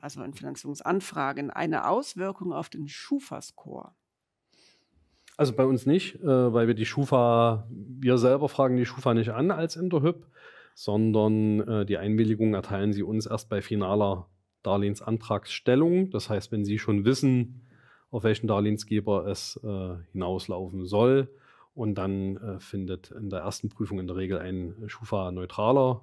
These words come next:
Speaker 2: äh, ein schufa-neutrales Anfragemerkmal statt, ähm, bei der entsprechenden Bank, und dann kurz vor Abschluss wird noch mal hart in die schufa reingeschaut. Aber wir müssen unterscheiden bei Ratenkrediten,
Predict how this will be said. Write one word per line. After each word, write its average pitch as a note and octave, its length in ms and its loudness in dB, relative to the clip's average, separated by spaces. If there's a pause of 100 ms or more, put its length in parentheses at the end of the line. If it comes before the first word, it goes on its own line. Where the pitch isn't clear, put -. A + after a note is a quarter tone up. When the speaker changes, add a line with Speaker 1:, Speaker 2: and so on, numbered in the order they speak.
Speaker 2:
äh, G#2+ 640 -2
ein G2+ 140 -6
schufa-neutrales G#2+ 840 0
Anfragemerkmal A2+ 840 2
statt, - 320 -2 (520)
ähm, G2+ 360 0
bei G2 100 -2
der G2 80 -2
entsprechenden G2+ 500 -4
Bank, F#2+ 280 -4
und G2+ 160 -8
dann F2+ 160 -6
kurz - 180 -10
vor E2 180 -8
Abschluss - 460 -6
wird G2+ 140 -10
noch F2 120 -8
mal G2 200 -4
hart A2+ 160 -2
in G2+ 100 -8
die F#2+ 80 -6
schufa - 320 -4
reingeschaut. F2 640 -8
Aber G2+ 160 -4
wir G#2+ 100 0
müssen A2 220 0
unterscheiden A2 540 0
bei G#2+ 100 2
Ratenkrediten, G#2+ 920 0